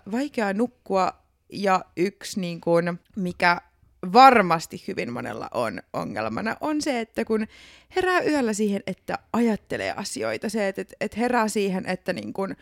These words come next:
ne vuosien takaiset häpeälliset hetket tulee yhtäkkiä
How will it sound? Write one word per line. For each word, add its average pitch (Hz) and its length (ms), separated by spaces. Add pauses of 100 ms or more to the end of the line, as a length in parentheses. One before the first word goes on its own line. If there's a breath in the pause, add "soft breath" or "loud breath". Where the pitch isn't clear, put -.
(460 soft breath)
ne 208 280 (500)
vuosien 226 520
takaiset 202 800
häpeälliset 208 720
hetket 214 420
tulee 196 240
yhtäkkiä 220 640